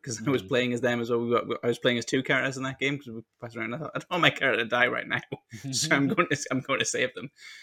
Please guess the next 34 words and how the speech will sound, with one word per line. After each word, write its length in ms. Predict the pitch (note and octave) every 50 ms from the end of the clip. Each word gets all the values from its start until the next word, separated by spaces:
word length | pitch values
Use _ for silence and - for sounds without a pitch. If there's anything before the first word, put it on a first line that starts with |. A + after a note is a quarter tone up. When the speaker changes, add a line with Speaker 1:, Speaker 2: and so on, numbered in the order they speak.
| - - _ _ C3
Speaker 1:
Um, 340 | C3 C3 B2+ A#2+ A#2+ A#2+ - -
but 100 | - C3
then 140 | C3+ C3+ C3+
I 40 | C3+
looked 320 | C3+ C3+ - - - - - _ _ _ _ -
on 120 | B2 B2
the 100 | A#2+ B2
internet 220 | A#2 - A#2+ A#2
afterwards, 360 | A#2 A#2 - B2+ A#2+ A#2 - -
just 140 | A#2+ -
'cause 80 | - -
I 80 | G#2+ G#2+
was 100 | - -
curious, 440 | - A#2 A#2 A2+ A#2 - - -
and 180 | - - - -
whatever 240 | B2 B2 B2+ A#2+ A#2+
happens 320 | A#2+ B2 - - A2 A#2+ A#2+
in 120 | A2+ G#2
that, 140 | G2+ - -
they 140 | A2+ A2+ -
stay 220 | - - A#2+ A#2
alive, 500 | A2+ A2 A2+ A#2 A#2 A2+ A2 A#2 A#2+ A#2+
and 80 | B2 A#2
I 140 | B2 - - _ _
kind 380 | - - A#2 B2+ C3 C3 B2+ B2
of 120 | A#2 A#2
think, 580 | - - - A#2 A#2 A#2+ B2 - - - - _ _ _ _ _ _ _ _ _ _ _ _ _ _ _ _ _ _ _ _ _ _ _ _ _ _ _ _ _ _ _ _ _ _ _
should 260 | - - - C#3 B2+
I 80 | C3+ B2+
just 200 | B2 C3+ A#2 -
commit 240 | - C3+ B2+ B2 -
to 60 | -
playing 360 | - - - B2+ B2 B2 A#2+ -
it, 360 | - - - - - -